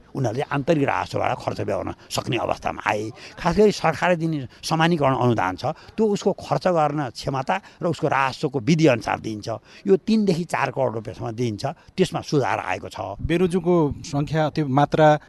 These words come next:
Speaker 2: अत्यधिक रूपमा बढिराख्यो भनेर, अ, विभिन्न प्रतिवेदनहरूले औँल्याइराख्दाखेरि, अ, तपाईँले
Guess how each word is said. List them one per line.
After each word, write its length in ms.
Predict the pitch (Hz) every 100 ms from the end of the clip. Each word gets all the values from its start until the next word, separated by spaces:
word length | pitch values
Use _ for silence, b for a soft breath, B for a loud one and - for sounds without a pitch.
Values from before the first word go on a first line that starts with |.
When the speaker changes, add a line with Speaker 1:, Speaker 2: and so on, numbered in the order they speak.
| -
Speaker 2:
अत्यधिक 400 | - 175 170 156
रूपमा 200 | 147 135
बढिराख्यो 540 | 127 127 131 123 131
भनेर, 260 | 113 107 117
अ, 260 | 117 120 98 113
विभिन्न 380 | 110 123 143
प्रतिवेदनहरूले 720 | 127 123 139 120 113 113 107
औँल्याइराख्दाखेरि, 840 | 120 120 120 113 110 101 107 113 113
अ, 560 | - - - - -
तपाईँले 600 | 123 117 117 135 139 135